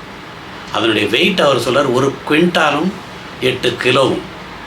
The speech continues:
இருக்கிற அளவுக்கு வெயிட் இருந்ததா. அந்த அளவுக்கு லோடு லோடா அனுப்பியிருந்துருக்குறாங்க டாக்குமெண்ட்ஸ். சரி, நம்ம எதிர்பார்த்தது சில தகவல்கள், அந்த தகவல்கள் பதில் சொல்றதுக்கு பதிலா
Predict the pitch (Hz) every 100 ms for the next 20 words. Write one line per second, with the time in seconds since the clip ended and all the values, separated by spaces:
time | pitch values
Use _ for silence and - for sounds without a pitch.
0 | - 113 110 110 127 151 127 120 117 92
1 | 78 76 - - - 98 123 120 131 156
2 | 160 143 113 - - 107 135 139 131 131
3 | 139 117 113 98 90 80 73 113 - -
4 | - - - - - - 95 - - -
5 | - - - - - - - - - -
6 | - - - - - - 107 90 - -
7 | - - - - - - - - 87 110
8 | 139 131 135 170 156 143 - 120 113 165
9 | 185 - - - - - - - - -
10 | - - - 123 113 117 147 151 110 82
11 | - - 107 101 - 117 160 156 135 123
12 | 147 156 139 117 104 123 160